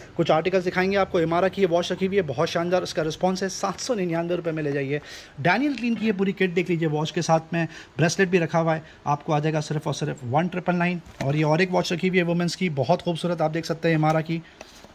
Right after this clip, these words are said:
Golden Touch दिया हुआ है, आपको आ जाएगा सिर्फ और सिर्फ सात सौ निन्यानवे रुपये। कुछ tablet और smart watch cover करेंगे अब आपके लिए। Lenovo का Yoga T three रखा हुआ है, calling feature के साथ में, वो भी एलटी,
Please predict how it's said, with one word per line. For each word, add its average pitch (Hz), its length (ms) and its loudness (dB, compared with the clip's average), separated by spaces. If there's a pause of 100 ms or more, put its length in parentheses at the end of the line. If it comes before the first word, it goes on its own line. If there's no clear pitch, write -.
Golden 160 360 2
Touch 160 220 0
दिया 160 180 4
हुआ 160 160 2
है, 160 60 0
आपको 143 280 0
आ 143 60 6
जाएगा 147 200 2
सिर्फ 147 260 -4
और 143 60 -2
सिर्फ 147 220 -4 (200)
सात 131 300 0
सौ 147 100 -2
निन्यानवे 131 360 -2
रुपये। 135 260 -2 (320)
कुछ - 160 -4
tablet 202 340 4
और 214 60 2
smart 196 300 2
watch 202 160 0
cover 196 220 -2
करेंगे 196 300 0
अब 190 100 2
आपके 196 280 4
लिए। 175 120 2
Lenovo 185 240 0
का 190 60 4
Yoga 175 320 2
T 185 100 -2
three 180 220 2
रखा 180 200 2
हुआ 175 100 0
है, 180 60 0
calling 185 300 -2
feature 185 240 -4
के 180 80 -4
साथ 170 160 -2
में, 170 160 -4
वो 170 100 2
भी 214 140 -4
एलटी, 185 340 0